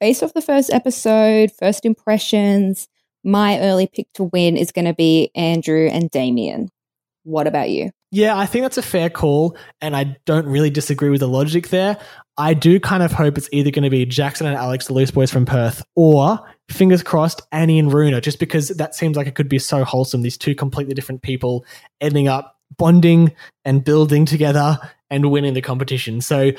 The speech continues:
Speaker 2: those would be my dark horse picks, fingers crossed.
Speaker 1: I'm really excited to see how episode two goes. Uh, we've seen a quick preview of it, and it looks like it's our first explosion challenge. So I'm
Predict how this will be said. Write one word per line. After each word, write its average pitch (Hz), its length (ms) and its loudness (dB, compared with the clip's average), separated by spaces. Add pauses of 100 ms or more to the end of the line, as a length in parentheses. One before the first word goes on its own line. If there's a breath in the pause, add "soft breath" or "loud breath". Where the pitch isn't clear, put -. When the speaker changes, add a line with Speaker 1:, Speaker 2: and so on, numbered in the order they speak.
(140 loud breath)
Speaker 2:
those 175 180 4
would 196 100 0
be 190 100 4
my 165 120 0
dark 143 320 -2
horse 135 180 -2
picks, - 280 -8
fingers 127 260 -8
crossed. - 460 -10
Speaker 1:
I'm 240 100 8
really 240 160 6
excited 277 380 0
to 294 100 -4
see 247 380 6
how 220 360 2
episode 240 520 0
two 247 640 4
goes. 277 600 2 (120)
Uh, 208 340 0
we've 208 100 0
seen 233 200 0
a 240 40 -4
quick - 240 -10
preview 220 540 4
of 170 180 0
it, 165 240 2
and 180 140 -4
it - 80 -6
looks - 220 -6
like 190 180 -2 (100)
it's - 460 -4
our 175 160 -4
first - 640 0
explosion 180 1120 0
challenge. 147 540 -2
So 165 100 -6
I'm 170 120 -2